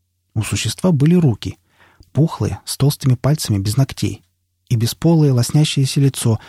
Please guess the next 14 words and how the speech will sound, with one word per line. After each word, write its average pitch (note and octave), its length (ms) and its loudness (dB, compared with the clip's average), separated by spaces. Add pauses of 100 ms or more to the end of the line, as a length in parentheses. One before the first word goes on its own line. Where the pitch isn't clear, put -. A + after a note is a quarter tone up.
(100)
лишённое G#2+ 480 0
бровей G#2 340 0
и A#2+ 160 -2
ресниц. - 520 -4 (880)
Человечек A#2 560 0
сжимал B2 360 2
сломанный C3 440 2
черенок A#2 420 0
из-под G#2+ 240 -6
лопаты C3 460 0
с - 100 -6
узким B2+ 320 -2
ржавым G#2+ 360 0
наконечником. G#2+ 840 -2